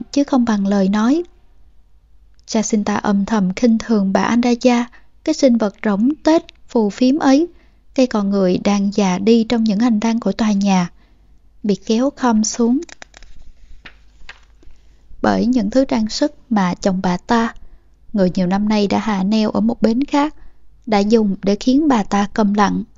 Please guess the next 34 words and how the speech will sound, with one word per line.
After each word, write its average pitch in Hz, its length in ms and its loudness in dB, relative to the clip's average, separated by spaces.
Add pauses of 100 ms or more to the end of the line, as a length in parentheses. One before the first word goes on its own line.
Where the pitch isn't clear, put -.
(1200)
Bà 185 140 -2
căm 190 280 -4
ghét 247 220 0
bà 202 160 0
ta 190 340 -2 (100)
bởi 208 280 2
vì 208 220 2 (680)
trong 247 260 2
tất 302 220 -2
cả 202 200 2
phụ 208 120 2
nữ, 190 320 2 (320)
Chúa 254 200 0
đã 262 140 0
chọn 190 260 -4
bà 185 140 -2
ta 202 280 -2
để 196 140 -4
sinh 240 280 0
ra 220 140 -2
Penelope, 240 640 0 (680)
trong 208 160 -2
khi 202 220 0
tử 190 280 0
cung 233 260 4
của 196 200 -4
bà, 196 320 2 (400)
tử 214 120 0
cung 240 300 2
của 233 120 2
người 247 160 2
mẹ 208 220 2
đích 285 220 2
thực, 226 180 -2